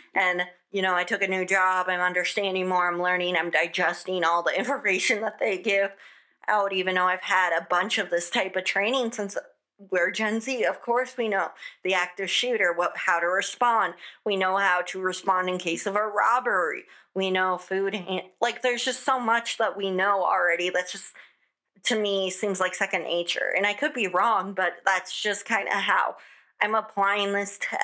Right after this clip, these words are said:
everything I see these days because, again, like, looking back at some of the old stuff in Grey's Anatomy, I'm like, "I don't think that would cross their mind." And these are a diamond in the rough group. And it's just so interesting to see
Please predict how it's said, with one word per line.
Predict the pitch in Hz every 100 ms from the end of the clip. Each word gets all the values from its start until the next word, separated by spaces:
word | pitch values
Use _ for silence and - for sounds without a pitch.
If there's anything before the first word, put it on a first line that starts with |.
| -
everything | 196 208 196 196 190
I | 175
see | 180 - 208
these | 208 165 175 175
days | 196 170 196
because, | 214 208 208 185 - - - - _ _ _ -
again, | - 220 220 202 135 175 190 _ _ _ -
like, | 214 - - _
looking | 208 220 214
back | 208 202 196
at | 180
some | 220
of | 196
the |
old | 165 190 185 185
stuff | - 202 208
in |
Grey's | 190 196 190
Anatomy, | 190 180 175 185 185 -
I'm | 202
like, | 185
"I | -
don't | 254 453
think | 466 480
that | -
would | 233 240
cross | 185 208 -
their | - -
mind." | 254 247 233 - - -
And | 220
these | 214 220
are | 214 202 175
a | 175 - 175
diamond | 160 170 175 170
in | 165 170
the | 165
rough | 170 170 -
group. | - - -
And | 220
it's | 208 208
just | 233 233 -
so | 220 214 220 214 208 - -
interesting | 208 247 208 214
to | 190
see | 185 208 190 -